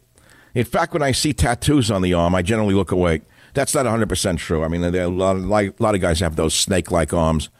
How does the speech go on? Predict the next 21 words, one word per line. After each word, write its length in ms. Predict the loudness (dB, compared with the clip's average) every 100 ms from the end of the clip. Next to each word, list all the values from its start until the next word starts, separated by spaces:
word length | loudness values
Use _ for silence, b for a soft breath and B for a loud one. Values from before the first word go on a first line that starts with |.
| b b b
look 160 | -2
like 160 | -2 0
boa 240 | 2 2
constrictors, 680 | 0 -2 -2 -2 0 -2 -2 -10 b b b b b
uh, 220 | -4 -2
on 160 | 0 0
their, 140 | 0
on 120 | 0 0
their 120 | 2
bodies. 380 | 2 2 2 0
I 60 |
don't 100 | 0
know 60 | 0
how 60 |
a 40 | 2
man 200 | 2 2
develops 400 | 0 0 0 0
an 80 | 2
arm 180 | 2
like 220 | 2 -2 -4
that. 220 | -10